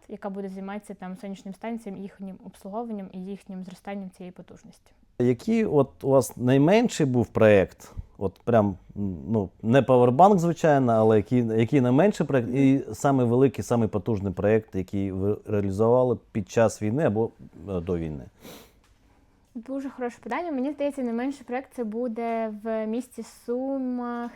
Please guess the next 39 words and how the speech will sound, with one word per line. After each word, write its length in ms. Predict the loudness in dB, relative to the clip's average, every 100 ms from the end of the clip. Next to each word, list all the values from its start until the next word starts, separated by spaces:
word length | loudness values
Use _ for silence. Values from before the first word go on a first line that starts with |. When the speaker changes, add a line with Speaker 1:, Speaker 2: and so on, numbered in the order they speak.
| -12
Speaker 1:
на 180 | -14 -14 -10
центрі 760 | -6 -6 -8 _ -8 -6 -6
екологічної 720 | -8 -10 -6 -6 -8 -12 -14 -14
свідомості 800 | -16 -8 -6 -4 -6 -10 -14 -14
чи 140 | -16
щось 280 | -14 -14 -14
такого. 520 | -18 -8 -4 -4 -4
Це, 120 | -6
на 120 | -8
жаль, 140 | -8 -8
був 160 | -10
не 120 | -10 -8
мій 140 | -10
проєкт, 340 | -10 -12 -12
я 60 | -14
не 80 | -14
пам'ятаю 320 | -14 -12 -8
назви, 280 | -8 -6 -6
але 100 | -6
там 160 | -6 -4
було 140 | -4
б 60 | -4
десь 220 | -6 -8
близько 300 | -8 -8 -10
п'яти-семи 520 | -12 -8 -8 -8 -10
кіловат 380 | -10 -10 -10 -12
всього 300 | -14 -20 -18
лиш. 200 | -18 -20 _ -20 -20 -20 -20 -20
Це 100 | -16
був 160 | -12 -10
такий 220 | -12 -10
найменший 400 | -10 -8 -10 -14 -18
проєкт. 480 | -14 -12 -14 -16 -14
Е, 320 | -12 -10 -10
якщо 300 | -12 -6 -6
говорити 320 | -4 -6 -6
про 200 | -6 -4
найбільший 480 | -4 -4 -6 -8 -10
проєкт, 440 | -4 -2 -2 -6